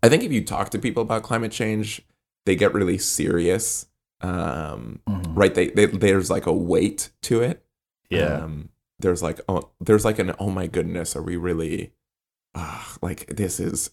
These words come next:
Speaker 1: we're really gonna talk about this. This is
Speaker 2: Mm-hmm.
Speaker 1: heavy. I don't, you know, I don't wanna ruin my morning," sort of thing. So, so I think if an-, for anyone to engage with anything around, um, climate change and clean energy in a way that doesn't feel heavy,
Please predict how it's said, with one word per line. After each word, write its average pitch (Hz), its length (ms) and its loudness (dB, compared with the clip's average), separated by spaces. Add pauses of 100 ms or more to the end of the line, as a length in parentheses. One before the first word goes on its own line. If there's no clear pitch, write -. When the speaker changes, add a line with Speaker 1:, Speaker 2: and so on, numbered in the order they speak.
Speaker 1:
we're 92 120 0
really 87 220 2
gonna 82 180 -4
talk 85 220 -4
about 80 220 -8
this. 85 200 -6
This 98 200 -4
is - 80 -10
Speaker 2:
Mm-hmm. 95 100 -2
Speaker 1:
heavy. 82 540 -2
I 98 100 -2
don't, 95 280 0
you 95 80 -4
know, 82 180 -6
I 107 60 0
don't 107 100 6
wanna 98 160 2
ruin 90 320 4
my 85 180 -2
morning," 85 500 -2 (500)
sort 101 120 0
of 104 80 -6
thing. 110 160 -2
So, 117 240 0 (260)
so 123 80 4
I - 40 4
think 196 160 -4
if 135 100 -4
an-, 107 220 0 (240)
for - 240 -2
anyone 196 340 2
to - 180 0
engage 90 1080 2 (340)
with - 180 -4
anything 127 380 2
around, 87 580 0 (380)
um, 82 280 0
climate 90 400 -2
change 85 220 -2
and 82 100 -6
clean 85 240 -4
energy 80 380 -6
in - 160 -6
a 87 60 -2
way 95 160 2
that 110 160 2
doesn't 90 320 0
feel 90 800 -4
heavy, 147 600 -2